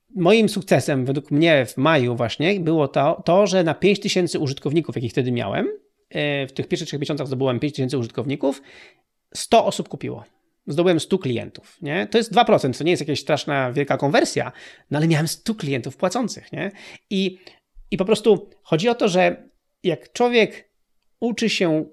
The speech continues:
kasować pieniądze za produkt, y, to po pierwsze ma trochę inne spojrzenie na to wszystko.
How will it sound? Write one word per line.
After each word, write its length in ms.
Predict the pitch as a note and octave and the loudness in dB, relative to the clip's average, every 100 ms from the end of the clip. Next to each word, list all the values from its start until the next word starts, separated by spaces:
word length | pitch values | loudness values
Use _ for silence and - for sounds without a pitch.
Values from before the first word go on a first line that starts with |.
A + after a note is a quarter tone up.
| _ | _
kasować 380 | - - G3 F#3+ | -6 0 0 0
pieniądze 440 | - F3 F3+ C#3 | 0 2 2 0
za 120 | C#3 | -2
produkt, 640 | D3 F3+ B2 E3+ - - - _ _ _ _ - - - | -2 -2 -2 -4 -6 -20 -20 _ _ _ _ -20 -20 -4
y, 260 | D#3 D3+ D3 - | 0 0 0 -2
to 100 | F3 | -2
po 80 | |
pierwsze 340 | F3 G#3 G3+ G3 | 2 2 2 0
ma 120 | F3+ | 0
trochę 200 | - F3 | -2 -2
inne 240 | G#3+ F#3+ | 0 2
spojrzenie 360 | F3+ F3 C3 B2 | 2 0 2 0
na 60 | A#2 | -2
to 60 | |
wszystko. 640 | A2+ - - E3+ F4 - | -6 -8 -2 0 -2 -8